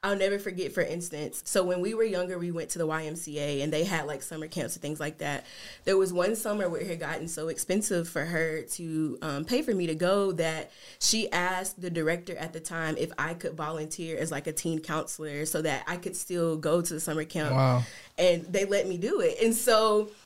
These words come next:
Speaker 1: um, they also allowed me to still kind of participate in, like, 'cause there was a, like, a teenage group. When they would go on, like, their trips and things like that, they would still allow me to go along with them if I was free. But, like, that's just one example of, like, how she was resourceful and kind of,
Speaker 2: Right.
Speaker 1: like,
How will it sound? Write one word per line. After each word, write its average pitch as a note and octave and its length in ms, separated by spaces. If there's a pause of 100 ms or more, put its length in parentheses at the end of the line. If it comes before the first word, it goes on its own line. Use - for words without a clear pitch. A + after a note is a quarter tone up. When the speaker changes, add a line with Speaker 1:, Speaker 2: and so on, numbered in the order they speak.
(180)
Speaker 1:
um, G3 400
they F#3+ 160
also B3+ 420
allowed F#3+ 400
me F3 440
to F3+ 160
still F#3+ 280
kind F#3 220
of F3 80
participate F3 800
in, E3+ 180
like, D#3+ 260 (320)
'cause F#3+ 140
there F#3 140
was F#3+ 200
a, F#3 60
like, D#3 180
a E3 60
teenage D#3 500
group. E3 320 (320)
When F#3+ 140
they F3+ 180
would F3+ 160
go F3+ 240
on, F3 100
like, E3+ 220
their E3+ 220
trips - 360
and E3+ 120
things E3+ 160
like D#3+ 180
that, E3+ 160
they E3 140
would E3 100
still F3 160
allow D#3 180
me E3+ 120
to D#3 80
go D3+ 160
along D#3 260
with D#3+ 160
them D#3 140
if C#3 120
I D3+ 120
was C#3 180
free. F3+ 240
But, E3 160
like, D#3 220
that's E3 240
just F#3+ 180
one E3+ 160
example D#3+ 540
of, D#3 100
like, C#3 240
how D#3 300
she D#3+ 240
was D3+ 180
resourceful D#3 560
and D#3 100
kind C3+ 220
of, C3+ 60
Speaker 2:
Right. - 100
Speaker 1:
like, D#3 260